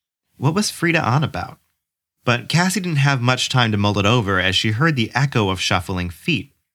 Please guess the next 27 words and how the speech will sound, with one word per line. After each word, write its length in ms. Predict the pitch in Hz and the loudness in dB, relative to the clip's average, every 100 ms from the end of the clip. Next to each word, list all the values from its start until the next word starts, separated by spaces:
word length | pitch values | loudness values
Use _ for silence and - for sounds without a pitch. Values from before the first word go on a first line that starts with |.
| _ _ _ - | _ _ _ -4
Another 280 | 104 110 | 0 0
patient 420 | 113 113 107 117 98 | 0 0 0 -2 -2
out 160 | 104 | -2
of 100 | 98 | 0
bed? 320 | 95 104 107 - _ _ _ _ _ _ - | 0 0 -2 -8 _ _ _ _ _ _ -4
Cassie 280 | 143 147 175 | -2 0 0
got 160 | 147 | 2
up 100 | 143 - | 0 0
from 140 | 131 | 0
the 60 | 113 | 4
nurse's 340 | 104 - 104 | 2 0 -4
station 480 | - 95 - 98 98 | -2 -2 -2 -4 -4
and 340 | - 87 87 | -2 -4 -4
peered 280 | - 120 110 | -4 -2 0
around 220 | 104 92 | 0 -2
the 60 | 90 | -4
corner. 540 | - 101 92 82 107 _ _ _ - | -6 -6 -4 -8 -12 _ _ _ -2
There 100 | 127 | 2
was 160 | 151 - | 2 0
someone 260 | 170 143 | 0 2
at 80 | 107 | 0
the 140 | 104 | 0
end 120 | 104 101 | -2 0
of 60 | |
the 80 | 95 | -2
long 300 | 90 90 87 | -2 -2 -2
hall. 520 | 90 107 87 - - | -2 0 0 -4 -12